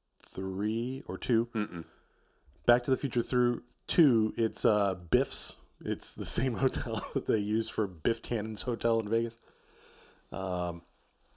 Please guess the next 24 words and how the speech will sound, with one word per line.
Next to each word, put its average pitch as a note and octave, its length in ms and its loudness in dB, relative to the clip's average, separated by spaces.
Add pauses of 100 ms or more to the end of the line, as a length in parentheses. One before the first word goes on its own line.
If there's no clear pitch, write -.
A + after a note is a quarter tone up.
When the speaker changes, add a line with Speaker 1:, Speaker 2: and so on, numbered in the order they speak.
Speaker 1:
it's B2+ 160 2
period - 280 2
appropriate. - 400 2 (220)
<laughs> - 220 -2
Speaker 2:
Yep. G#2 260 6 (760)
Still G#2 280 0
is F#2 100 -2
probably. G2 280 -4 (1000)
Speaker 1:
And B2 380 2
back D3 240 2
then, B2+ 580 0
Vegas C3 480 2 (120)
was A2 240 0
really G#2 320 0
trying G2+ 300 -2
to F#2 100 -6
cater F#2 340 -4
towards E2 300 -6
families. E2 560 -8 (1040)
So F2+ 600 0
M C#3+ 160 4
G A#2+ 260 2
M F#2+ 480 0 (100)
had, F#2+ 560 -4